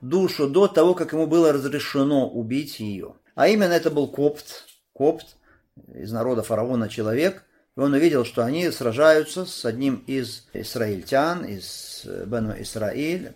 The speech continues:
человеком. И тот Исраили, из Бену Исраиль попросил помощи у Мусы, алейхиссалям,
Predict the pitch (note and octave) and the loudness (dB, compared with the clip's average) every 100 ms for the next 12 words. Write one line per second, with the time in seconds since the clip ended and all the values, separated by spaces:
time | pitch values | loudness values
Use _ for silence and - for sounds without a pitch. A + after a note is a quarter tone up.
0 | _ - A2+ A2+ D3+ - G3+ - _ _ | _ -6 -4 -2 -2 -2 -6 -8 _ _
1 | F#3 G3+ G#3+ - - - - - - C#3+ | 2 6 6 6 -10 -16 -18 -12 -4 4
2 | C#3+ F3+ F3+ D#3+ F3 C#3 B2 C#3 C#3 B2 | 4 6 6 6 4 2 0 2 2 2
3 | C#3+ C#3+ C3 A2+ C3 D3 C3 D3 E3 E3 | 0 0 -2 -2 0 0 -2 -2 -2 -2
4 | - F3+ D#3 C#3 B2+ A#2 A2+ - C#3+ F3+ | -2 -2 -2 -2 -2 0 -2 0 2 4
5 | G#3 | 2